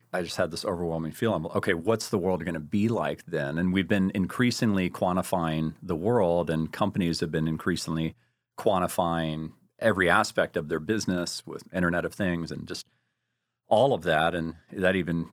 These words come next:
to some extent started with Walmart a long time ago, where they were beaming via satellites up anytime products were bought and being able to fulfill very quickly to replenish in the stores. And that became a huge competitive advantage. So in this fourth surge, really the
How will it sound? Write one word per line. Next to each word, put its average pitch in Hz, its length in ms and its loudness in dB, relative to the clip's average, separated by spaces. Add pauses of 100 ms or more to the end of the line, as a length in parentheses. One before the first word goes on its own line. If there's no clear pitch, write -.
(120)
to 90 60 -8
some 90 220 0
extent - 380 -6
started 85 300 -2
with 80 140 -10
Walmart 85 480 0
a 78 40 -4
long 82 260 -2
time 92 280 -4
ago, 76 240 -4
where 76 200 -4
they 76 100 -8
were 78 120 -6
beaming 85 460 2
via 82 160 0
satellites 80 680 0
up 78 240 0
anytime 82 600 -2 (200)
products 82 380 0
were 87 100 -4
bought 80 400 0
and 82 120 -8
being 82 220 -2
able 80 200 -2
to - 160 -18
fulfill 104 480 2
very 85 240 4
quickly 85 540 0
to 80 240 -8
replenish 90 640 0
in 82 80 -2
the 78 80 -4
stores. 78 580 -2
And 76 120 -8
that 69 80 -6
became 78 260 -4
a 76 40 -6
huge 90 300 -4
competitive 82 400 -2
advantage. 78 520 -6 (420)
So 95 360 0 (240)
in 120 160 4
this 104 180 -2
fourth 160 300 -2
surge, 87 720 0 (540)
really 110 640 2
the 90 240 -4